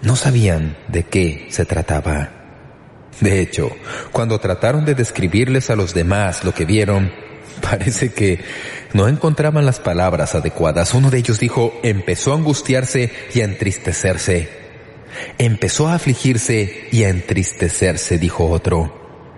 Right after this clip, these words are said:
"Estando en agonía", dijo un tercero. La Biblia dice que su sudor era como grandes gotas de sangre que caían al suelo. <laughs> La agonía en el huerto del Getsemaní.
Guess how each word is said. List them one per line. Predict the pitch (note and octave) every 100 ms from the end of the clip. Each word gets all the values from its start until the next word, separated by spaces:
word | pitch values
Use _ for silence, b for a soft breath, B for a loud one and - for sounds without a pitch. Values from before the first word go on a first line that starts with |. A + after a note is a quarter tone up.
| B B
"Estando | - - - G2+ G2 F2+ F#2+
en | F#2
agonía", | E2+ F2 E2+ F2 D#2+ D2+ C#2 - - - - -
dijo | A#2 A#2 F#2+
un | E2+
tercero. | F2 - E2 D#2+ D#2+ E2 - - - - - B B -
La | G#2
Biblia | D#3 D#3+
dice | D3 D3 D3+
que | - A#2 B B -
su | -
sudor | C3+ B2+ C#3 E3+
era | D#3+ D#3+
como | D#3 C3 G2+
grandes | A#2 D3 D#3 D#3 -
gotas | A#2 A2+ A2+
de | G2+
sangre | F2 G#2+ G#2 G#2
que | G#2
caían | - E2 F2+ G2+ F2
al | D2
suelo. | E2+ D#2+ D#2 D#2 D#2 - - -
<laughs> | - - E2 - - - - - - - - -
La | F2+
agonía | E2+ E2 D#2 F2 A2 G#2+
en | G2+
el | E2 D#2
huerto | E2+ E2+ - D#2
del | D#2+
Getsemaní. | D#2 - - D2+ D2+ D#2+ D#2 D#2